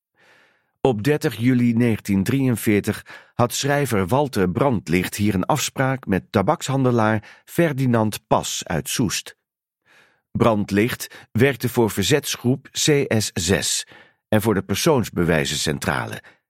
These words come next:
en liet vaak mensen onderduiken in zijn woning in Epse, Gelderland. C S zes had een overval gepleegd op het kasteeltje van Pas in Soest, de Witte Burcht.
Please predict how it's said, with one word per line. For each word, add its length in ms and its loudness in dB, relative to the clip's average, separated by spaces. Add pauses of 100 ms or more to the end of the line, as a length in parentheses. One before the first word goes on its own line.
(260)
en 120 2
liet 260 2
vaak 460 -2
mensen 400 0
onderduiken 640 0
in 120 0
zijn 200 2
woning 400 2
in 180 -2
Epse, 500 -4 (400)
Gelderland. 720 -4 (1600)
C 280 2 (120)
S 160 -2
zes 540 0 (460)
had 200 2
een 160 -4
overval 520 0
gepleegd 540 -2
op 120 -2
het 120 -2
kasteeltje 600 0
van 240 0
Pas 360 -2
in 200 0
Soest, 500 -4 (440)
de 240 2
Witte 300 0
Burcht. 500 -4